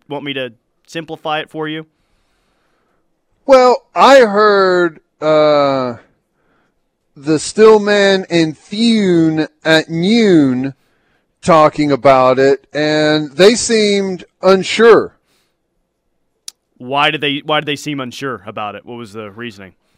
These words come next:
Speaker 2: Well, because if he was coming back, he would have just said, "I'll be back at O U next year," not that "I want to be back."
Speaker 1: "I definitely want to be here. I want to be in the Crimson and Cream next," like, I don't,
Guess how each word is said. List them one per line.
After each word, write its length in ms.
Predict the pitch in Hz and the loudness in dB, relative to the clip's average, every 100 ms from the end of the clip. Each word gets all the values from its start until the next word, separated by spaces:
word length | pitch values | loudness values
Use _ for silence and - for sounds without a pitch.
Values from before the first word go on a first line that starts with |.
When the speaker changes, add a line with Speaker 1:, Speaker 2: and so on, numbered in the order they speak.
| _ _ - | _ _ 0
Speaker 2:
Well, 160 | 220 | 0
because 460 | 202 - 233 202 180 | 0 2 4 4 2
if 140 | 180 | -2
he 200 | 190 202 | -2 -4
was 920 | 185 - 180 180 165 156 151 139 127 - | -4 -4 2 4 6 6 4 0 -8 -2
coming 360 | 202 214 165 | 0 0 0
back, 320 | 160 220 196 | 2 2 2
he 100 | - | -2
would 160 | 170 170 | 0 0
have 80 | 147 | 0
just 220 | 160 - | -6 -2
said, 260 | 190 180 165 | 2 4 4
"I'll 100 | 160 | 2
be 160 | 156 | 2
back 300 | 147 165 156 | 4 4 4
at 100 | 156 | 2
O 100 | 147 | 2
U 200 | 139 190 | 2 0
next 360 | 196 143 127 - | 0 0 -2 -2
year," 120 | 143 | -2
not 320 | 147 165 160 | 0 2 2
that 240 | 160 143 - | 4 2 2
"I 200 | 127 131 | 0 0
want 440 | 117 113 170 202 - | 0 2 2 2 -6
to 100 | 113 | -12
be 140 | 117 | -10
back." 440 | 107 104 113 _ _ _ _ _ _ _ _ _ _ _ _ _ _ 269 | -6 -4 -4 _ _ _ _ _ _ _ _ _ _ _ _ _ _ -12
Speaker 1:
"I 180 | 139 | -8
definitely 540 | 139 170 185 190 180 170 | -4 -2 -2 -4 -6 -6
want 360 | 151 165 175 | -6 -6 -8
to 100 | - | -12
be 200 | 131 160 135 | -10 -10 -8
here. 260 | 139 131 | -8 -6
I 120 | 131 | -6
want 200 | 131 151 | -6 -8
to 40 | 151 | -8
be 140 | 143 | -8
in 60 | 131 | -10
the 100 | 123 | -12
Crimson 380 | 151 147 123 123 | -12 -12 -12 -16
and 80 | |
Cream 300 | 107 143 131 | -12 -12 -10
next," 300 | 120 113 - | -12 -14 -12
like, 200 | 147 135 | -8 -6
I 140 | 147 156 | -4 -4
don't, 220 | 147 | -6